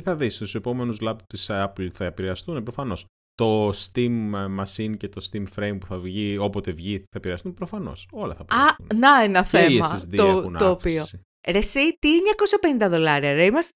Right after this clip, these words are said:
Speaker 2: τρελοί.
Speaker 1: Ε, ναι, γιατί
Speaker 2: Εννιακόσια πενήντα δολάρια
Speaker 1: προφανώς, αν
Speaker 2: το
Speaker 1: η μνήμη κάνει
Speaker 2: Μιλάω για το Steam Machine. Πώς το λένε, πώς είναι το
Speaker 1: Καλά,
Speaker 2: όνομα;
Speaker 1: αυτό είναι, βγήκε, ε, ναι, Steam, ε, Steam Machine είναι, ναι, Steam
Speaker 2: Steam
Speaker 1: Frame είναι το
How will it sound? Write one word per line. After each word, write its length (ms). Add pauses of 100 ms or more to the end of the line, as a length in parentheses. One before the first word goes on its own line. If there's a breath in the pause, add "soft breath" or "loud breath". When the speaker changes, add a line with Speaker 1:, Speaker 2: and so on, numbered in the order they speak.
Speaker 2:
τρελοί. 380 (1000)
Speaker 1:
Ε, 40
ναι, 60
γιατί 100
Speaker 2:
Εννιακόσια 240
πενήντα 280
δολάρια 320
Speaker 1:
προφανώς, 260
αν 80
Speaker 2:
το 60
Speaker 1:
η 40
μνήμη 180
κάνει 500 (200)
Speaker 2:
Μιλάω 220
για 100
το 180
Steam 160 (460)
Machine. 420 (120)
Πώς 140
το 180
λένε, 140 (100)
πώς 140
είναι 100
το 60
Speaker 1:
Καλά, 160
Speaker 2:
όνομα; 40
Speaker 1:
αυτό 260
είναι, 200
βγήκε, 540 (360)
ε, 640
ναι, 180 (160)
Steam, 260
ε, 260 (320)
Steam 120
Machine 140
είναι, 560 (800)
ναι, 160 (100)
Steam 160
Speaker 2:
Steam 140
Speaker 1:
Frame 260
είναι 140
το 540